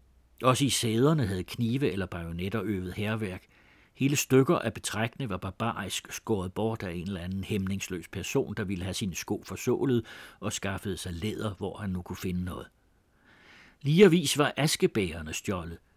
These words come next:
for den smule kobber og nikkels skyld. Udefra jo efterårsblæsten os og slakker af de elendige brunkul, man nu fyrede med i lokomotivet, ind gennem de knuste ruder. Gulv og vægge sværtedes deraf.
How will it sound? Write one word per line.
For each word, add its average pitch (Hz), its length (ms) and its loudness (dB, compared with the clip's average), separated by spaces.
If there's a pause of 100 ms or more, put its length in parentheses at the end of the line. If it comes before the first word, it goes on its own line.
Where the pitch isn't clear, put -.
(160)
for - 100 -8
den 107 180 -2
smule 101 260 -4
kobber - 440 -4
og 92 80 -2
nikkels 92 340 -4
skyld. - 240 -8 (1400)
Udefra 139 800 6
jo 127 280 8
efterårsblæsten 107 920 2
os - 340 0
og 123 160 -4
slakker 110 480 -2
af 101 180 -6
de 104 200 -2
elendige 107 420 -2
brunkul, 123 580 0
man 98 120 -2
nu 123 120 0
fyrede 120 420 4
med 113 200 4
i 113 40 4
lokomotivet, 107 680 -2 (280)
ind 131 300 -4
gennem 98 220 -2
de - 120 -8
knuste 117 400 -6
ruder. 92 480 -6 (520)
Gulv 147 340 8
og 117 200 2
vægge 104 360 0
sværtedes 87 580 -4
deraf. 87 300 -10